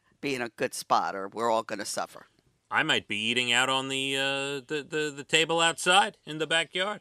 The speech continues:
Speaker 2: We'll see.
Speaker 1: Well, you're
Speaker 2: Uh,
Speaker 1: banished from complaining too much.
Speaker 2: <laughs>
Speaker 1: No, I'm kidding. Kidding.
Speaker 2: Uh, before we get to some of these articles, my father texted a comment about yesterday's show.
Speaker 1: Ah.
Speaker 2: Uh, when I talked about,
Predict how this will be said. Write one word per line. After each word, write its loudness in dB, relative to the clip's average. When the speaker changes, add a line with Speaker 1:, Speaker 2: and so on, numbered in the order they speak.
Speaker 2:
We'll -6
see. -2
Speaker 1:
Well, 0
you're 2
Speaker 2:
Uh, 2
Speaker 1:
banished 4
from 2
complaining -2
too -2
much. -4
Speaker 2:
<laughs> -10
Speaker 1:
No, 2
I'm -6
kidding. -8
Kidding. 2
Speaker 2:
Uh, 8
before 8
we 6
get 6
to 0
some 6
of 2
these 2
articles, 2
my 4
father 6
texted 0
a -2
comment -2
about -6
yesterday's -6
show. -10
Speaker 1:
Ah. 4
Speaker 2:
Uh, 4
when 4
I 6
talked 4
about, 4